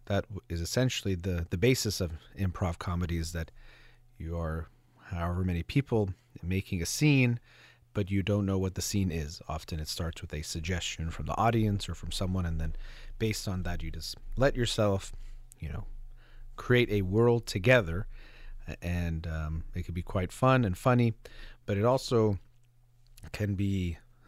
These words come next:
uh, nerve-wracking or make you very anxious, especially to start. And so to begin with,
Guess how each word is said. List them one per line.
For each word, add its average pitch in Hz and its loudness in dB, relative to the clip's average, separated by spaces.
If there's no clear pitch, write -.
uh, - -6
nerve-wracking 104 2
or 85 0
make 87 -2
you 87 -6
very 78 -4
anxious, 104 0
especially - -2
to 73 -8
start. - 2
And 127 4
so 143 6
to - -2
begin 143 4
with, 127 6